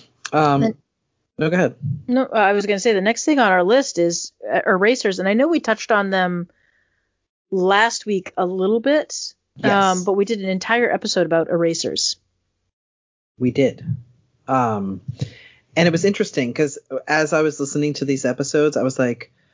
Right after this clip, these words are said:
Speaker 1: "Oh, we already talked about this stuff." But, you know, we can go so much deeper. Um,
Speaker 2: Mm.
Speaker 1: and I really thought about, you know,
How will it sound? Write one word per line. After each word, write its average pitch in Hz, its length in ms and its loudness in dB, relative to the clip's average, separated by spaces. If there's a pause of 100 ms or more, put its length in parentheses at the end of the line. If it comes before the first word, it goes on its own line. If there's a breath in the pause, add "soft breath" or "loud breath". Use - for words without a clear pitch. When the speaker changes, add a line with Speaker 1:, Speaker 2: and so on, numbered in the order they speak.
(340)
Speaker 1:
"Oh, 214 320 0
we 175 120 0
already 233 180 0
talked 240 360 -6
about - 240 -10
this - 180 -6
stuff." - 520 -8 (120)
But, 131 340 0 (640)
you 151 80 2
know, 123 120 2
we 170 200 0
can 220 100 2
go 180 120 2
so 151 140 -4
much 135 200 -2
deeper. 98 480 -6 (180)
Um, 117 540 0
Speaker 2:
Mm. 170 440 -4 (100)
Speaker 1:
and 175 120 0
I 180 40 4
really 214 220 2
thought 180 260 0
about, 127 500 0 (300)
you 147 120 0
know, 120 440 0